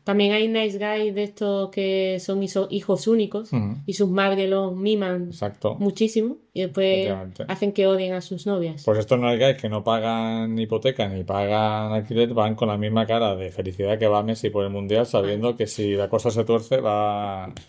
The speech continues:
Speaker 2: el árbitro o el var
Speaker 1: <laughs> El var va a intervenir.
Speaker 2: va a intervenir
Speaker 1: Va,
Speaker 2: por
Speaker 1: vamos.
Speaker 2: confusión de identidad.
Speaker 1: Confusión de
Speaker 2: Esto es un
Speaker 1: identidad.
Speaker 2: comentario al margen.
Speaker 1: De una cosa
Speaker 2: Así,
Speaker 1: que ha pasado esta
Speaker 2: y así
Speaker 1: madrugada.
Speaker 2: podéis saber un poco cuando se grabó este programa. Estamos con Akanji y con,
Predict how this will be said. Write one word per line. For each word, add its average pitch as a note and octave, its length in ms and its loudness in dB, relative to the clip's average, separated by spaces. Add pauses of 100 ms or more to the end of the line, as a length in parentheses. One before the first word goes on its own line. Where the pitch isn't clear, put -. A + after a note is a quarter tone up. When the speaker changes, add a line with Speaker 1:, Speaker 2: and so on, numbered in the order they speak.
(120)
Speaker 2:
el A2 160 2
árbitro A2+ 480 2
o A#2 80 2
el G2+ 80 -2
var A2 420 -2 (120)
Speaker 1:
<laughs> - 240 2
El B3+ 80 8
var B3+ 180 6
va D4+ 60 6
a F4 60 8
intervenir. C4 640 4
Speaker 2:
va A#2+ 60 2
a - 20 4
intervenir B2 640 2
Speaker 1:
Va, B2+ 60 -8
Speaker 2:
por B2+ 100 6
Speaker 1:
vamos. C#3 300 6
Speaker 2:
confusión D3 540 6
de D3 80 6
identidad. G#2+ 320 2
Speaker 1:
Confusión D4 400 -2
de E4+ 40 0
Speaker 2:
Esto F4 140 2
es A2 60 -2
un C3 80 2
Speaker 1:
identidad. A#2+ 140 0
Speaker 2:
comentario A#2 360 2
al A2 80 0
margen. C3 380 0 (840)
Speaker 1:
De A#3+ 100 8
una A#3+ 140 4
cosa A#3 180 0
Speaker 2:
Así, A#3+ 80 4
Speaker 1:
que C#3+ 60 4
ha - 20 4
pasado A#3+ 240 4
esta A#3 140 0
Speaker 2:
y A#3 40 2
así C#3 160 -2
Speaker 1:
madrugada. B2 200 0
Speaker 2:
podéis A#2 160 4
saber A#2 260 4
un A#2 100 0
poco A#2+ 220 2
cuando G#2+ 220 2
se G2 600 2
grabó G2+ 300 2
este G2 160 -4
programa. E2+ 400 -6 (1500)
Estamos C3 300 2
con B2+ 160 2
Akanji C#3+ 420 2
y D3 80 -4
con, A2 280 -2